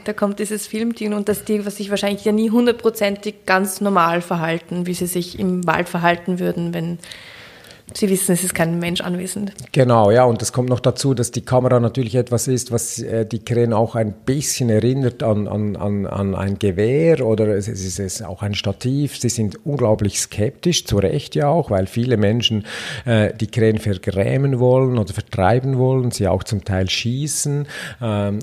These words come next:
Speaker 2: und, äh, deshalb sind, sind sie wirklich skeptisch und, und es, was,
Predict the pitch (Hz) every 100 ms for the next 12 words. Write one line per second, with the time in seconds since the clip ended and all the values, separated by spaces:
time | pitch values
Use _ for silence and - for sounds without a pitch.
0 | - 113 104 95 - 101 87 - 101 117
1 | 113 117 107 - 113 101 - - - 107
2 | 98 110 120 131 117 - - 123 139 -
3 | 117 - - 127 110 104 - 107 101 -
4 | 131 139 123 95